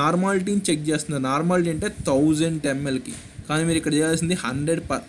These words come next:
పర్సెంటేజ్కే, హండ్రెడ్కే చేయాలి. కాబట్టి by హండ్రెడ్, by హండ్రెడ్ వస్తుంది. By హండ్రెడ్ వచ్చినప్పుడు ఫోర్టీన్, ఫోర్టీన్ కాస్త, ఆ, వన్ ప-, ఆ, ఫోర్టీన్ ఇంటూ హండ్రెడ్, ఫో-, వన్ పాయింట్ ఫోర్ అవుతుంది. అందుకని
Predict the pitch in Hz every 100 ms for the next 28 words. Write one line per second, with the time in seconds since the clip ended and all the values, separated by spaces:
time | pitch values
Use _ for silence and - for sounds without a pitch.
0 | - 143 160 175 180 170 139 107 - 131
1 | 151 170 170 165 143 135 113 - 127 143
2 | 147 185 175 139 147 165 135 139 131 135
3 | - - - - - - 139 180 226 143
4 | 147 165 165 - 135 120 117 117 - -
5 | 131 139 147 143 147 135 143 143 160 147
6 | 143 - 147 139 113 - - - - -
7 | 147 147 160 147 139 139 - 196 233 -
8 | - - - - 123 123 123 120 - -
9 | - - - - - - - - 131 139
10 | - - 127 120 120 117 - 156 160 170
11 | 170 160 151 175 170 139 139 135 127 117
12 | - 135 131 135 143 147 143 - 143 151
13 | 139 120 113 113 117 117 135